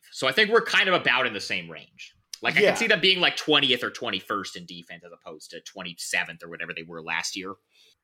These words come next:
Speaker 2: Yeah, even, even somewhere in, like, the eighteen, nineteen range. I think, I think, I just think that having more switchable defenders to play Chauncey's system, I, I think they're gonna have to do some adjustment with Nurk and not always switch with him. But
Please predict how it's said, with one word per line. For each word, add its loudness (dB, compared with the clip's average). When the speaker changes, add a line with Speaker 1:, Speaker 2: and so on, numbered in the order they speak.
Speaker 2:
Yeah, 2
even, -6
even -4
somewhere -6
in, -8
like, -8
the -8
eighteen, -8
nineteen -6
range. -10
I -6
think, -8
I 0
think, -6
I 4
just -4
think -6
that -2
having -4
more -4
switchable -6
defenders -4
to -6
play -4
Chauncey's -4
system, -6
I, -2
I -2
think -10
they're -6
gonna -2
have -4
to -14
do -12
some -8
adjustment -6
with -8
Nurk -4
and -4
not 2
always 0
switch -2
with -2
him. -6
But 0